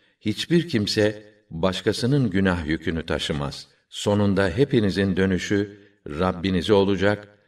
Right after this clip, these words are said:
ve O da yaptıklarınızı size tek tek bildirecek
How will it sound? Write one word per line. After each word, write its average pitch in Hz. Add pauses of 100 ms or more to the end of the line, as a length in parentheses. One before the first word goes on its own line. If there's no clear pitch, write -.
(140)
ve 87
O 117
da 110
yaptıklarınızı 95
size 101
tek 135
tek 92
bildirecek 98